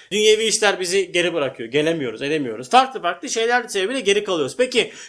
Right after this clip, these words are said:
ne lazım? E, bu insanlar mahrum kalacaklar. İşte Cenab-ı Hak rahmeti gene devreye giriyor. İşte Risale-i Nur bize ne yapıyor? O on beş senelik mesafeyi on beş haftada kat ediyor. Sen Risale-i Nur'daki hakikatleri okudukça, dinledikçe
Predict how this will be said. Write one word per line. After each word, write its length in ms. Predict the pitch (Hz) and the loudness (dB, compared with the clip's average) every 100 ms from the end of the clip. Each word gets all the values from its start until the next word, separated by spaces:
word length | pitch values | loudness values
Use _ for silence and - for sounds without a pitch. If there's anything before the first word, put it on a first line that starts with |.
| - | 0
ne 160 | 226 | 2
lazım? 340 | 294 240 202 220 | 4 2 0 -4
E, 120 | 175 | -4
bu 80 | 190 | -2
insanlar 340 | 202 214 220 | -2 0 0
mahrum 340 | 196 202 247 | 2 2 0
kalacaklar. 460 | 226 180 160 - 240 | -2 -4 -4 -6 -8
İşte 180 | 196 151 | -8 -8
Cenab-ı 320 | 170 165 143 | -6 -4 -6
Hak 140 | 135 | -4
rahmeti 340 | 135 147 143 147 | -4 -4 -4 -6
gene 180 | 135 123 | -8 -6
devreye 280 | 120 135 | -6 -4
giriyor. 340 | 160 202 202 202 - - | -4 -2 -2 -4 -16 -10
İşte 160 | 156 | -6
Risale-i 340 | 135 160 156 165 | -2 -2 -2 -4
Nur 60 | |
bize 160 | 135 139 | -6 -2
ne 40 | |
yapıyor? 280 | 165 156 185 - | -2 -2 -6 -6
O 80 | 151 | -6
on 320 | 170 190 151 | -4 -4 -2
beş 140 | 127 | -4
senelik 400 | - 131 113 110 | -2 -4 -6 -10
mesafeyi 600 | 117 135 147 131 185 202 - _ | -4 -2 -2 -2 -6 -6 -12 _
on 300 | - 202 208 | -2 0 0
beş 220 | 160 147 - | 0 -2 -2
haftada 480 | 151 147 180 214 | -4 -4 -6 -6
kat 220 | - 180 160 | -8 -8 -6
ediyor. 280 | 107 95 - _ _ _ _ _ _ _ _ _ _ _ _ | -8 -10 -14 _ _ _ _ _ _ _ _ _ _ _ _
Sen 380 | - 208 208 - | 2 2 2 -2
Risale-i 300 | 175 151 190 | 0 2 2
Nur'daki 360 | 202 202 220 214 | 2 -2 -2 -4
hakikatleri 520 | - 180 190 180 175 | -2 -2 0 -2 -2
okudukça, 460 | 170 185 220 - 135 | -2 -4 -6 -4 -2
dinledikçe 640 | 156 180 214 165 208 - | -2 -2 -2 -2 -2 -6